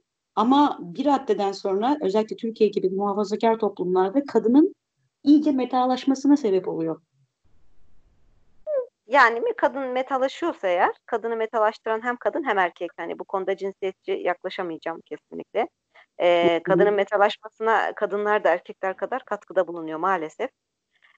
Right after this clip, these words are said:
Speaker 2: Ee, yani feminizm,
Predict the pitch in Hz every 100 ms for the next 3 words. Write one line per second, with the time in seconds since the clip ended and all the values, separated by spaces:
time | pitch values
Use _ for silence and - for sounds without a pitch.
0 | _ - 196 196 196 196 190 190 - -
1 | _ _ _ _ _ 247 285 285 254 _
2 | _ _ _ _ _ _ _ - 190 _
3 | 202 - 240 269 339 381 320 - - 240
4 | 285 262